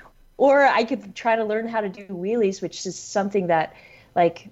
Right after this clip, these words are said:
from the outset terrified me. I was like, "Oh no,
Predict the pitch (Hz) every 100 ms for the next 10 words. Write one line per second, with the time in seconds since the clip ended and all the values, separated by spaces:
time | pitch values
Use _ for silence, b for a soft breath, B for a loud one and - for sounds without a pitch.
0 | - 185 175 170 185 - 151 - - 185
1 | 208 170 165 156 156 160 160 170 160 202
2 | 156 156 165 165 160 156 156